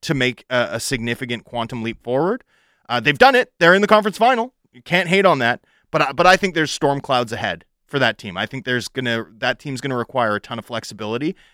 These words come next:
to take another step forward. And I still think they need to take another step forward because I don't see them as elite, despite them having now won eight playoff games halfway to the cup at this point. So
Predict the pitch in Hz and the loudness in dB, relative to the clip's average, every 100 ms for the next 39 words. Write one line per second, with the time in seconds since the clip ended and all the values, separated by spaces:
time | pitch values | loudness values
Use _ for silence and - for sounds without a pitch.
0 | _ - - 147 123 120 117 107 - - | _ -18 -8 -8 -6 -4 -4 -6 -10 -8
1 | 113 - - 120 147 170 131 131 156 226 | -6 -8 -8 -4 -2 -2 -2 -2 0 0
2 | 196 202 196 175 190 247 - 180 165 139 | 0 -2 -2 0 0 -2 -2 -2 0 -2
3 | 123 120 - 123 - 120 143 170 160 160 | -2 -4 -6 -6 -6 -2 -2 -4 -6 0
4 | 165 208 202 - 190 185 151 160 262 233 | 2 2 0 -4 -2 -2 -2 -2 -4 -6
5 | - - _ _ - - 175 175 175 160 | -10 -20 _ _ -12 -2 2 2 2 0
6 | 147 151 135 139 135 135 131 - 131 117 | 0 0 0 2 0 -4 -10 -6 -2 -2
7 | 117 120 110 - _ - 151 139 147 131 | -2 -6 -8 -12 _ 0 0 0 -2 -2
8 | 104 104 123 95 - _ _ - 127 110 | -6 -10 -6 -6 -8 _ _ -4 -2 -2
9 | 120 - 95 - 165 135 131 | -8 -10 -12 -6 -2 0 0